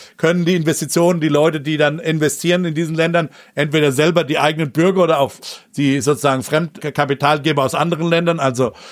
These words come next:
ausländische Investitionen, können die entsprechende Profite machen, ja. Ähm,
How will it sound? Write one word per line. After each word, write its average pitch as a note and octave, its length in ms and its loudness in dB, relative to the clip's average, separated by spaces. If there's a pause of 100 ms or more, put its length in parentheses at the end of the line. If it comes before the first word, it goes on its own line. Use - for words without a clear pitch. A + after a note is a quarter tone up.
(120)
ausländische D#3+ 520 0
Investitionen, D3+ 680 0
können D3 220 -2
die E3 340 0
entsprechende D3 480 -2
Profite D3+ 420 -2
machen, F#2+ 360 -12
ja. A2 240 -6 (520)
Ähm, C3+ 680 0